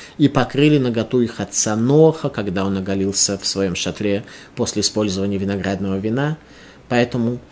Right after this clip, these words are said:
одежды на них не сгорели, не было у них такого позора, их можно было легче предать захоронению прямо в их одежд-,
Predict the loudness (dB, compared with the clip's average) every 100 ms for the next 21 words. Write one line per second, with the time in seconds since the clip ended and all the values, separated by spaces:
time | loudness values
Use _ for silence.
0 | -16 0 2 6 6 6 0 0 -2 -2
1 | -2 -2 0 2 2 2 2 2 2 0
2 | 0 -4 -6 -4 -4 -4 -4 -4 0 2
3 | 2 0 -4 -6 -4 -4 -4 -2 -2 -2
4 | -4 -8 -6 -6 -4 -6 -8 -16 -20 -20
5 | -20 -20 -20 -20 -20 -20 -20 -16 -4 -2
6 | 0 0 0 2 2 0 -2 -2 -2 -2
7 | -4 -4 -4 -4 -2 -2 -4